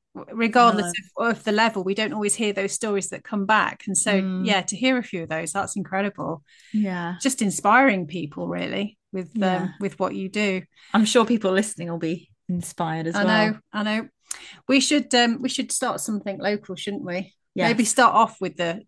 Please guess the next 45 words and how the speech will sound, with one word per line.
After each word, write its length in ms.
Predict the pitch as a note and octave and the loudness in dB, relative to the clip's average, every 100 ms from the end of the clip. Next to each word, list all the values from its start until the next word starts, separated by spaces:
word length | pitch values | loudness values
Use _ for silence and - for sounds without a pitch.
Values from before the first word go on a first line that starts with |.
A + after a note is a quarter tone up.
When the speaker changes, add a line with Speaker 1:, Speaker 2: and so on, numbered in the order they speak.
| - | -10
Speaker 1:
the, 140 | F3+ - | -10 -10
the 60 | |
Couch 340 | F#3+ F3+ - - | -10 -8 -8 -12
to 80 | - | -6
five 280 | F3+ F3 | -4 -4
K, 360 | - F#3 F3+ F3+ _ G#3 | -4 -4 -4 -8 _ -10
work 380 | F#3 G3 D#3 G#3 | 2 2 2 -2
up 100 | - | -4
towards 240 | - G#3+ | 0 2
Speaker 3:
I 60 | G#3 | 4
have 180 | C#4 G3 | 6 6
Speaker 1:
the 40 | |
Speaker 3:
been 100 | E3+ E3 | 4 4
Speaker 1:
mountain. 260 | - C#4+ | 4 2
Speaker 3:
considering 560 | C#4+ - D#4+ C4+ G3+ G3 | 0 0 0 4 4 4
the 80 | F#3+ | 0
Couch 380 | - C#4+ - F4 | 4 4 4 -2
to 80 | |
Speaker 1:
<laughs> 120 | B3 A#3+ | 2 6
Speaker 3:
five 220 | A3+ A3+ | 6 4
K, 260 | - C4 A3 | 2 4 4
and 140 | G#3 | 2
you've 180 | G#3+ A3+ | 0 -2
kind 240 | C4+ B3+ | 2 4
of 100 | A#3+ | 2
given 200 | B3 B3 | -2 -4
me 160 | A3+ A3 | -2 -2
a 20 | |
little 140 | A3+ A#3+ | 2 4
Speaker 1:
Yes. 180 | B3 | 4
Speaker 3:
nudge 320 | A3+ C4 B3+ - | 6 4 2 -4
there, 200 | F3+ C#4 | -2 -2
Squash, 520 | - C#4+ G3 G#3 - | -2 -4 0 0 -2
'cause 140 | - G3+ | -16 -10
I 100 | G#3+ | -6
have 200 | B3 - | -8 -6
been 180 | A#3+ | -6
considering 640 | A#3 A#3 A3 B3 A3 G3 F#3 | -4 -4 -4 -4 -2 -2 0
it. 160 | E3+ | 0
Speaker 1:
Mm-hmm. 340 | C4 C4+ C4+ D#4 - - _ - | 0 4 4 2 0 -20 _ -8
Speaker 2:
You're 100 | A3+ | 0
absolutely 420 | A#3 - G3+ F3+ | 0 2 2 2
right. 200 | F3 E3 | 2 2
Just 240 | - - _ | 0 -10 _
find, 300 | A3+ B3 A#3+ | 0 2 0